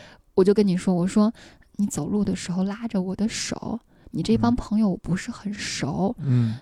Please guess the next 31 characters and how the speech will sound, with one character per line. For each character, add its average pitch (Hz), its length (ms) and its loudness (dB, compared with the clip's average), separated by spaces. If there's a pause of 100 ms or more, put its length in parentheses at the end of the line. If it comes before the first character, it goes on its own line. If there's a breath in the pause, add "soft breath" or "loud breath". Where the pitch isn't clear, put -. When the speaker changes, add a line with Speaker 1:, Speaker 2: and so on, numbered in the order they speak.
Speaker 1:
你 185 220 -4
要 202 160 0
带 202 280 0
着 220 120 0
我 180 180 0
融 165 300 0
入 202 180 4
他 - 340 -4
们， 180 360 0
而 214 120 4
不 - 160 -4
是 - 120 -6
把 208 160 -8
我 202 100 -4
一 - 80 -4
个 208 60 2
人 220 100 2
丢 226 100 2
在 226 140 0
旁 - 160 -8
边， 220 140 4
我 190 80 2
一 196 40 0
个 220 60 2
人 240 80 2
在 247 80 2
旁 226 140 -6
边 233 120 2
很 220 120 2
尴 233 260 0
尬。” 254 300 -4